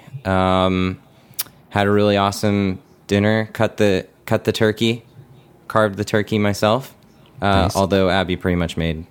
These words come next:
Speaker 1: most of the food. Um, and, yeah, it was a really relaxing time with, uh, family and stuff.
Speaker 2: Good.
Speaker 1: Uh, what about you?
Speaker 2: Awesome.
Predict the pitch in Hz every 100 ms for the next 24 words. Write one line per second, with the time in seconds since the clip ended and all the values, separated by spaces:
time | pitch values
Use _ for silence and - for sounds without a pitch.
0 | - - 92 - 87 - 82 82 - -
1 | - - - _ - 92 92 90 90 90
2 | 95 - _ - - 98 98 98 98 95
3 | 95 95 92 - - 135 170 139 113 113
4 | 120 120 120 - 107 104 104 - 110 101
5 | 104 107 95 95 _ _ 95 95 - 95
6 | 92 90 - - 95 98 95 92 - 87
7 | 214 - _ _ - - - _ _ _
8 | 92 90 90 90 98 98 101 98